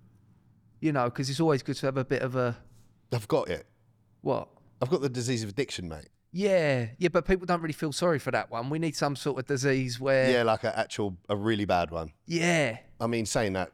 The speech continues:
Speaker 2: addiction's a pretty bad one.
Speaker 1: 'Cause then the people
Speaker 2: Kills
Speaker 1: will
Speaker 2: a
Speaker 1: be
Speaker 2: lot of
Speaker 1: like,
Speaker 2: people.
Speaker 1: "Wow, you're so strong and powerful. Like, you fought all that."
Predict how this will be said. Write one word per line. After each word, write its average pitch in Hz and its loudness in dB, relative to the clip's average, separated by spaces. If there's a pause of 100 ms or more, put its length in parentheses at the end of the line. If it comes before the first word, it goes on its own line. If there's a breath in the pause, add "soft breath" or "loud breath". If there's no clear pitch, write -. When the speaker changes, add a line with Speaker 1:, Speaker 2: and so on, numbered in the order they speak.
Speaker 2:
addiction's 95 -6
a 90 -10
pretty - -10
bad 87 -2
one. 87 -6
Speaker 1:
'Cause 147 0
then 165 4
the 165 -2
people 165 0 (120)
Speaker 2:
Kills 160 4
Speaker 1:
will - 0
Speaker 2:
a - 6
Speaker 1:
be 151 2
Speaker 2:
lot 147 4
of 139 2
Speaker 1:
like, - -
Speaker 2:
people. 143 0
Speaker 1:
"Wow, 165 2
you're 135 -2
so 156 -2
strong 147 -4
and 131 -4
powerful. 135 -2
Like, 123 -2
you 131 -14
fought 156 -4
all 147 -2
that." 135 0